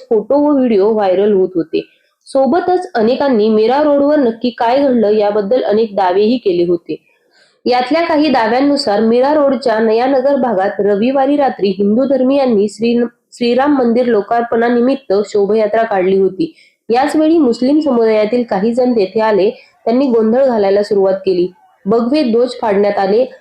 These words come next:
आणि त्यानंतर राडा झाला. देवांचे फोटो असलेल्या गाड्या देखील फोडण्यात आल्या, असे सोशल मीडियावर व्हायरल होत असलेल्या पोस्टमध्ये लिहिण्यात आलं होतं.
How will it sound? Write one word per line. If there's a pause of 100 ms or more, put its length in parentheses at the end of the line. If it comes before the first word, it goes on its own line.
(120)
आणि
त्यानंतर
राडा
झाला. (360)
देवांचे
फोटो
असलेल्या
गाड्या
देखील
फोडण्यात
आल्या,
असे
सोशल
मीडियावर
व्हायरल
होत
असलेल्या
पोस्टमध्ये
लिहिण्यात
आलं
होतं.